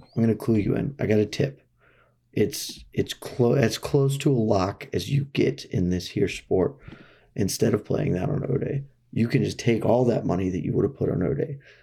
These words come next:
and you can put it next weekend on Valentina Shevchenko,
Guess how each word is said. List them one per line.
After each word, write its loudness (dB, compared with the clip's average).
and 0
you 0
can -2
put 2
it 0
next 2
weekend 0
on 0
Valentina 2
Shevchenko, 0